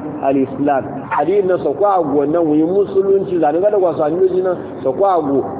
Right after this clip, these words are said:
e guwa. Addini musulunci sokwa yi ni ke je kulu Allahu ahad, Allahu samad, lam yalid wa lam yulad wa lam yakul lahu kufuwan ahad. Yahudi be nasara ji, na le nasara ba ga sokwa yi wuta. Addini musulunci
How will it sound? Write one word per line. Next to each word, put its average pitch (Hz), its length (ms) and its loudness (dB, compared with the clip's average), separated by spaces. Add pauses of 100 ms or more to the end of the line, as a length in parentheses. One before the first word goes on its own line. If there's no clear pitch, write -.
e 165 100 4
guwa. 160 480 2 (260)
Addini 175 340 0
musulunci 196 480 0
sokwa 151 240 0
yi 165 100 2
ni 175 140 2
ke 190 180 2
je 196 80 2
kulu 196 260 0
Allahu 160 240 2
ahad, 170 180 2
Allahu 156 400 2
samad, 180 260 -2
lam 185 220 2
yalid 170 260 2
wa 151 80 2
lam 165 160 0
yulad 185 240 2
wa 165 60 4
lam 175 180 0
yakul 175 220 0
lahu 165 100 2
kufuwan 175 380 0 (320)
ahad. 185 260 -2 (320)
Yahudi 185 520 2
be 175 120 2
nasara 190 460 0
ji, 185 160 2 (300)
na 208 120 0
le 196 140 2
nasara 175 400 0
ba 160 100 0
ga 185 100 0
sokwa 165 240 0
yi 180 60 4
wuta. 190 340 0 (1300)
Addini 170 360 0
musulunci 202 420 -2